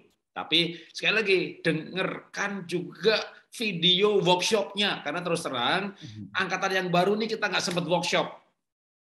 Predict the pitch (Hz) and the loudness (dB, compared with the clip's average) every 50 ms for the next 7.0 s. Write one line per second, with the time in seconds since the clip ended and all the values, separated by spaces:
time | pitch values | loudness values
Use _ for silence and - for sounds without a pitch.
0 | _ _ - 185 185 185 - - 185 - - 202 180 175 - 196 175 170 170 175 | _ _ -2 -2 -2 0 0 -4 -4 -2 2 2 2 2 4 2 2 2 2 2
1 | 185 190 190 196 202 - 220 190 170 160 165 175 175 180 175 196 196 196 202 202 | 0 0 0 -2 0 0 2 2 2 2 2 2 2 2 2 2 -2 0 0 0
2 | 190 208 180 190 185 180 160 170 190 185 190 185 180 190 190 202 196 190 175 185 | 0 0 0 -2 -2 -2 0 0 2 2 2 2 0 0 -2 -2 -2 -2 -2 -4
3 | 190 180 185 202 208 175 175 170 165 - 170 - 185 180 175 - 208 208 202 - | -4 -2 2 0 2 2 0 -2 -2 -4 -4 0 0 0 0 2 0 0 0 0
4 | - - - - - - 143 156 143 - 180 175 - 202 190 - 160 160 170 180 | -6 -12 -12 -8 -6 -6 -4 -4 0 2 2 4 4 2 2 4 4 6 6 6
5 | 175 175 170 185 185 185 190 196 175 170 180 175 160 147 143 160 165 160 151 143 | 4 2 2 2 2 2 2 0 2 2 0 0 0 -2 0 2 2 4 2 2
6 | 131 127 113 - - - - _ - _ _ _ - 123 127 131 127 123 123 | -2 -4 -6 -10 -16 -20 -20 _ -20 _ _ _ -12 -6 -4 -2 0 0 0